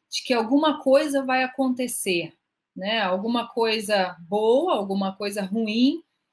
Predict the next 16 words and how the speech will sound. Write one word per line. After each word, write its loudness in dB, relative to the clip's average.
mas -4
a -6
gente -2
fica -4
apreensivos. -4
E 2
a 2
gente -4
tem 0
a 0
ansiedade 2
normal 2
e -8
a -2
ansiedade -2
patológica, -2